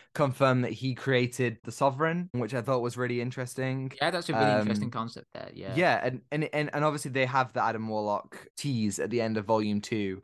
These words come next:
Speaker 1: And I think it was a good idea to tie them in so they didn't feel so separate. They could still kind of tie
Speaker 2: Yeah.
Speaker 1: in well enough. You know, as to say, "I think that was really cool." I wanna talk about the music, the awesome
Speaker 2: Oh, yes,
Speaker 1: mixtape
Speaker 2: the
Speaker 1: for the,
Speaker 2: music.
Speaker 1: for the film,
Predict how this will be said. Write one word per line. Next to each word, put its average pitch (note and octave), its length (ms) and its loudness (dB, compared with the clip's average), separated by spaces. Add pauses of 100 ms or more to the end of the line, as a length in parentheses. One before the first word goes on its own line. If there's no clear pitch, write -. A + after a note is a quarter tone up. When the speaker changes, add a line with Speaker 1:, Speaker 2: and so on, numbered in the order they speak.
Speaker 1:
And F3 100 4
I F#3 40 6
think F3 200 6
it F3 60 8
was D3 100 4
a D3 60 6
good C#3+ 220 6
idea A#2+ 680 6
to - 100 -12
tie B2 240 2
them A2 180 4
in G2+ 340 0 (200)
so C3+ 180 4
they B2+ 160 6
didn't A#2 220 0
feel A#2+ 220 2
so A#2 300 0
separate. G#2+ 540 -2
They G#2+ 120 0
could G#2 160 -6
still A2+ 200 0
kind G#2+ 260 -2
of G2 180 -8 (200)
tie G#2+ 200 2
Speaker 2:
Yeah. G#2+ 280 2
Speaker 1:
in G#2 60 -2
well G2+ 200 4
enough. G2 580 -4
You G#2 80 -2
know, G2+ 80 0
as G2 180 0
to F#2+ 60 -10
say, G2 200 -2
"I G2 40 0
think G2+ 180 -4
that F2+ 120 -2
was F#2+ 300 -8
really G2+ 200 2
cool." G#2 340 2 (160)
I D#3+ 100 6
wanna C4 160 6
talk C4 180 4
about A3 120 4
the D#3+ 60 0
music, D3 640 0 (100)
the B2 180 0
awesome C3+ 340 2
Speaker 2:
Oh, B2+ 60 2
yes, A2 220 -2
Speaker 1:
mixtape A2 200 -4
Speaker 2:
the A2+ 100 -10
Speaker 1:
for A#2 80 0
the, G2+ 60 -2
Speaker 2:
music. G#2 200 -2
Speaker 1:
for A2+ 80 -2
the G#2 80 -2
film, G2+ 640 2